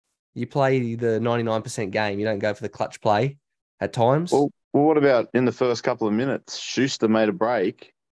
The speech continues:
Speaker 1: Oh, my
Speaker 2: and
Speaker 1: gosh.
Speaker 2: had an option to pass it on to, um, what's the center's name? The redheaded center, Parker?
Speaker 1: Yep.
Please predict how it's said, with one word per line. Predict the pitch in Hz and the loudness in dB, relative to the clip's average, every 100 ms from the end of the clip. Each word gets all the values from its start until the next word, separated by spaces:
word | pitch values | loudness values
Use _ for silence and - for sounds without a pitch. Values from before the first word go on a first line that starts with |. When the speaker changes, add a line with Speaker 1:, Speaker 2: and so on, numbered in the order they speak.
| _ _ - | _ _ -2
Speaker 1:
Oh, | 127 127 | 4 4
my | 113 | 4
Speaker 2:
and | 113 | 2
Speaker 1:
gosh. | 104 95 92 - | 2 0 -2 -4
Speaker 2:
had | - | -4
an | |
option | 143 - 151 120 | -4 -2 0 0
to | |
pass | - 113 123 - | 0 -2 -2 -2
it | 117 | -2
on | 117 113 | -2 -4
to, | - 113 107 | -4 -2 0
um, | 104 104 101 95 95 92 _ - - _ _ _ _ - | 0 -2 -4 -6 -10 -16 _ -16 -16 _ _ _ _ -8
what's | - | -8
the | - | -6
center's | - 110 123 | -2 -2 0
name? | 143 170 | -2 0
The | 117 | 0
redheaded | 107 113 104 98 | 0 0 -2 -4
center, | 120 147 - | -4 -4 -4
Parker? | 107 127 139 185 - _ _ | -2 -2 -4 -6 -8 _ _
Speaker 1:
Yep. | 117 107 | -6 -6